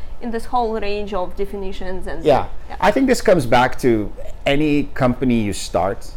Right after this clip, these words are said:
Speaker 2: uh, and this is my first one, so I had to learn a lot on my own.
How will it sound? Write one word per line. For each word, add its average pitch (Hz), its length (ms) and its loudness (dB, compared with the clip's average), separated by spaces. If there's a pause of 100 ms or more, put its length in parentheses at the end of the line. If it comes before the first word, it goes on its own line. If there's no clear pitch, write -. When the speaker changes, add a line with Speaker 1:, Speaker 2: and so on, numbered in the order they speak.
(160)
Speaker 2:
uh, 95 460 0
and 120 180 2
this 131 140 2
is 131 80 0
my 120 100 4
first - 320 -2
one, 98 120 -4
so - 80 -4
I 117 40 0
had 117 100 0
to 110 60 0
learn 107 280 2
a 101 40 2
lot 95 300 2
on 98 140 -2
my 92 180 -2
own. 92 240 -2